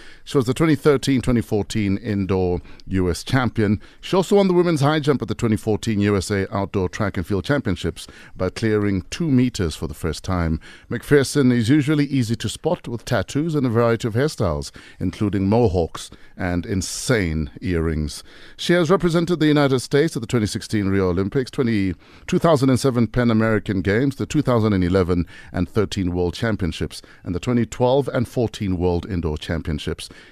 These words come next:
Inika McPherson tested positive for benzolegon-, okay, she'll, uh, pronounce it for me, the main, uh, metabolite of cocaine at the twenty fourteen U S A Outdoor Track and Field Championships,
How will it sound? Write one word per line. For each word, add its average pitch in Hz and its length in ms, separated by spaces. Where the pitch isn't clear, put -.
Inika 123 280
McPherson 117 1080
tested 151 340
positive 135 460
for 113 440
benzolegon-, 120 1800
okay, 85 240
she'll, 101 460
uh, 90 40
pronounce 98 440
it 92 80
for 165 200
me, 110 220
the 139 100
main, 165 320
uh, 143 380
metabolite 123 960
of 107 240
cocaine 104 600
at 110 80
the 147 80
twenty 185 260
fourteen 131 520
U 117 180
S 107 140
A 107 140
Outdoor 101 320
Track 98 300
and 90 120
Field 98 160
Championships, 104 680